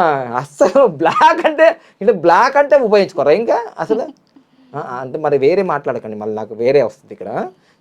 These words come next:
So అందుకోసం ఏ కలర్ ఉన్నా ఉపయోగించుకోండి. ఫస్ట్ అయితే అఫర్మేషన్ సరిగ్గా రాసుకోండి, ఓకేనా? ఇక నేను, ఇక రమగారు, సూపర్ కవర్ రమగారు అన్నారు, "ఏం రాయలేదు కదా గురూజీ" అంటే, మరి మామూలు కోరికలు అవి నాయి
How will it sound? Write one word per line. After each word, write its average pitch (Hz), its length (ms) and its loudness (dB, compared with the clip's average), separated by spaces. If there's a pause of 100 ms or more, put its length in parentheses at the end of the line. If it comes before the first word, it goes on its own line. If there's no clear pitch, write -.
So 143 60 0
అందుకోసం 165 320 0
ఏ 151 340 2
కలర్ 175 240 2
ఉన్నా 160 260 0
ఉపయోగించుకోండి. 135 680 -2
ఫస్ట్ 135 180 -2
అయితే 123 300 0 (400)
అఫర్మేషన్ 190 520 0
సరిగ్గా 160 300 0
రాసుకోండి, 135 580 -2 (140)
ఓకేనా? 214 280 0 (420)
ఇక 233 100 -2
నేను, 208 880 2 (1160)
ఇక 190 80 2
రమగారు, 196 440 4
సూపర్ 190 300 -4
కవర్ 185 140 2
రమగారు 170 300 2
అన్నారు, 165 180 -2
"ఏం 180 300 0
రాయలేదు 196 400 2
కదా 190 120 -2
గురూజీ" 156 440 -2
అంటే, 156 300 -2 (460)
మరి 160 180 -4
మామూలు 151 420 0
కోరికలు 131 400 -2
అవి 120 140 -4
నాయి 147 240 -10